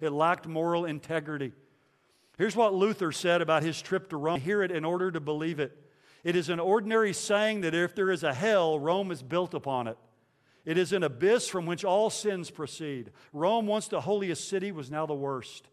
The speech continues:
Let me get out of this terrible dungeon. I took onions to Rome and brought back garlic." I mean, that was the situation there. On September the sixth of fifteen twenty,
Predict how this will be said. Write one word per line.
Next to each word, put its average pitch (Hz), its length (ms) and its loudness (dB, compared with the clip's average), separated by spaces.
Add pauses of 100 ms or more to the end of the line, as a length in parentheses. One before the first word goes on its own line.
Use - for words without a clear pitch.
(280)
Let 185 160 2
me 196 100 -2
get 170 280 -2
out 190 220 2
of 196 120 0
this 165 180 -4
terrible 190 440 -2
dungeon. 156 600 -4 (320)
I 151 120 4
took 214 340 0
onions 202 600 -2
to 165 100 -6
Rome 143 520 -2
and 127 140 -10
brought 147 320 -2
back 135 300 -4
garlic." 117 520 -8 (640)
I 143 40 -18
mean, 135 80 -4
that 190 100 0
was 220 160 -4
the 170 80 -4
situation 151 800 -4
there. 120 260 -4 (1500)
On 180 160 0
September 208 540 0
the 185 140 0
sixth - 380 -2
of 165 100 -2
fifteen 185 440 -4
twenty, 160 480 -4